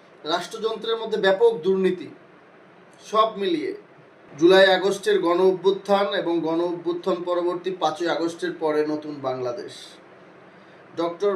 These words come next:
মোহাম্মদ ইউনূসের নেতৃত্বে এক বছরের এই শাসন ব্যবস্থা কি মনে হয় আপনাদের কাছে? কতটুকু প্রাপ্তি হয়েছে?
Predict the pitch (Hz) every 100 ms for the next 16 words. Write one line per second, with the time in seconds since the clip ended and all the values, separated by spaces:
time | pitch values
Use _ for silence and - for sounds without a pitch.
0 | 190 175 190 190 - 160 - - - -
1 | 165 175 196 185 175 170 175 190 185 190
2 | 185 180 - - - - - - - -
3 | - - - - 185 196 170 160 185 185
4 | 208 170 - - - - - - - -
5 | - - - - - 202 202 180 170 202
6 | 185 170 160 - 143 - - 262 214 220
7 | 202 196 170 175 175 165 156 147 139 131
8 | 170 196 190 190 190 180 170 - 185 170
9 | 175 170